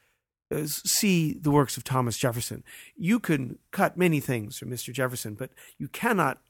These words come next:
remove, uh, the classics from him and still retain anything that is of the essence of Thomas Jefferson.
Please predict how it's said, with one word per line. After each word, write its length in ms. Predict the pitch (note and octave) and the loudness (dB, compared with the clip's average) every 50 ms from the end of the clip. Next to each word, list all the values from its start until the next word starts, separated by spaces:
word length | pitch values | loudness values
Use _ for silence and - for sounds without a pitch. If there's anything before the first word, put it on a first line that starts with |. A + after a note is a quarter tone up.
| _ - | _ -4
remove, 520 | D#3 C#3+ C#3+ D3 D3 C#3+ C3 B2 A#2+ C3+ - | -2 0 2 4 4 4 2 0 -4 -6 -8
uh, 100 | C#3 C#3 _ _ _ _ _ _ _ _ - | -10 -10 _ _ _ _ _ _ _ _ -10
the 60 | C#3 | -8
classics 460 | - - - D3 C#3+ C#3+ - - - | -6 0 2 2 4 2 0 -4 -4
from 140 | - A#2+ A#2 | -4 -4 -2
him 180 | A#2+ A#2 A2+ A2+ | -2 -2 -2 -2
and 120 | A2+ A#2 | -4 -4
still 380 | - - - C#3+ C3+ B2+ A#2+ - - - - _ - | -4 -2 0 2 2 2 -2 -4 -10 -20 -14 _ -4
retain 380 | C#3 B2 - - D#3 D3 C3 | -4 -2 0 2 2 2 2
anything 320 | C3+ C#3 C3+ - B2+ B2 A#2 | 2 0 0 0 -2 -4 -4
that 140 | A2+ A2+ | -6 -8
is 360 | - D3 C#3 C3 B2 A#2+ A#2 - | -6 -4 -4 -2 -4 -4 -8 -10
of 300 | - - B2+ B2+ A#2 A#2+ | -8 -6 -6 -6 -6 -8
the 160 | B2 A#2+ - | -10 -10 -6
essence 520 | B2+ C3+ B2+ - - G#2+ - - - - _ _ _ _ _ _ _ _ _ _ _ _ _ _ - | -6 -6 -6 -6 -8 -12 -16 -16 -18 -18 _ _ _ _ _ _ _ _ _ _ _ _ _ _ -8
of 320 | B2 A#2 G#2+ G#2+ A2 B2+ | -8 -6 -6 -6 -10 -10
Thomas 320 | - - A#2 G#2+ G2 G2+ - | -8 -8 -6 -6 -6 -8 -6
Jefferson. 420 | C3+ B2 A2+ A#2+ - - G#2 G2 | -6 -6 -6 -6 -8 -8 -10 -12